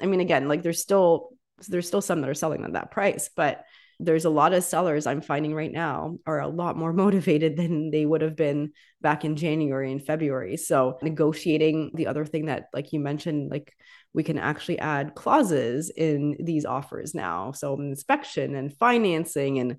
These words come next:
I mean, and going back to the seller with the inspection report, with all the problems, 'cause these are old houses, there's gonna be lots of stuff, and being able to actually ne-, renegotiate the price down has been something that we wouldn't have been able to do even in the last couple of years, right?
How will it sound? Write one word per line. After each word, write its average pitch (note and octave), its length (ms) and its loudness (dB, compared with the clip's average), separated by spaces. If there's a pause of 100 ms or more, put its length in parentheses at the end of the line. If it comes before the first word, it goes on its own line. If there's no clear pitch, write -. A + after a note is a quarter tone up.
(360)
I - 80 -2
mean, D#3 480 2
and D#3+ 140 0
going F3 260 4
back C#3+ 400 4 (460)
to A#3 160 0
the G#3+ 100 4
seller E3 360 4
with E3+ 140 0
the F#3+ 100 0
inspection G3 640 0
report, C#3+ 480 0
with D3+ 160 -4
all D#3+ 240 4
the G3+ 100 0
problems, G#3 560 0
'cause G3+ 180 -6
these G3+ 200 0
are G3+ 60 4
old G3+ 160 2
houses, G3 380 -2
there's D3+ 260 -6
gonna E3+ 140 -8
be E3+ 60 -6
lots G3 220 0
of G3 80 -6
stuff, - 240 -6 (500)
and F3 160 0
being F3+ 320 4
able E3+ 200 0
to - 80 0
actually F3 340 -2
ne-, D#3 140 -4
renegotiate F3 680 4
the B2+ 80 -6
price - 300 -6
down C2+ 220 -4
has D3+ 200 -2
been C#3 200 0
something D3 340 -2
that C3+ 100 0
we D3+ 100 2
wouldn't D#3+ 260 2
have E3+ 100 0
been F#3+ 120 2
able F#3 200 2
to F#3 60 6
do G#3+ 200 4
even F#3+ 180 4
in G3 60 2
the G3 60 2
last G3 280 2
couple G#3 200 -6
of F#3 60 -2
years, F#3 280 0
right? G3 240 0